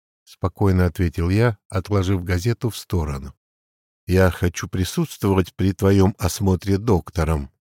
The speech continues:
сказал отец, а я просто кивнул, понимая, что спорить бесполезно. Когда мои родители вышли, то Елена, подойдя к кровати, спросила: "Ты ничего не хочешь мне рассказать?"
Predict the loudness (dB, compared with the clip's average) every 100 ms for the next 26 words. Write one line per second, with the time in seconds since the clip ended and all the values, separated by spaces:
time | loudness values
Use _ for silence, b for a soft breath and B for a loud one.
0 | _ -8 0 2 2 2 0 0 -2 -2
1 | -14 _ _ _ _ _ -2 0 0 0
2 | -2 0 -4 -2 0 2 2 0 -2 -8
3 | _ _ -2 2 2 2 2 -2 -2 -4
4 | -4 -2 0 0 -2 -4 -6 -2 -2 0
5 | -2 -4 -8 -10 -14 _ _ _ _ _
6 | _ _ _ _ -4 0 2 4 6 6
7 | 4 2 -2 0 2 2 0 -2 0 0
8 | -2 _ _ _ 0 4 4 6 4 4
9 | 2 0 0 0 2 0 -2 -2 2 2
10 | 2 0 -6 -6 -4 -4 -4 -4 -2 -4
11 | -8 _ _ _ _ _ _ _ 0 2
12 | -2 _ _ -6 -2 0 -2 -2 0 2
13 | 0 2 2 2 -2 2 4 4 4 2
14 | 0 2 2 0 -6